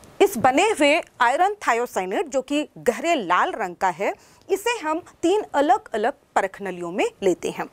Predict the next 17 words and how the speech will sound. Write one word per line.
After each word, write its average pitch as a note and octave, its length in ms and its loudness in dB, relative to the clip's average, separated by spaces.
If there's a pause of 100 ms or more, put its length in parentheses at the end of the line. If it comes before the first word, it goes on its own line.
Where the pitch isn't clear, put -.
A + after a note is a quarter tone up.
(160)
इसे G4+ 160 2
कुछ G#4 320 -4
तनु D#4 240 2
करके G#3 340 0
लेते E3+ 300 -6
हैं E4 220 0 (200)
ताकि F4+ 320 0
जो F#4 300 0
रंग B3 340 0
की F4 320 -4
तीव्रता G3 500 -2
है G#3+ 200 -4
वह F4+ 160 0
कुछ - 340 -10 (160)
कम - 140 2
हो D#3+ 140 -14
जाए। C#3 220 -8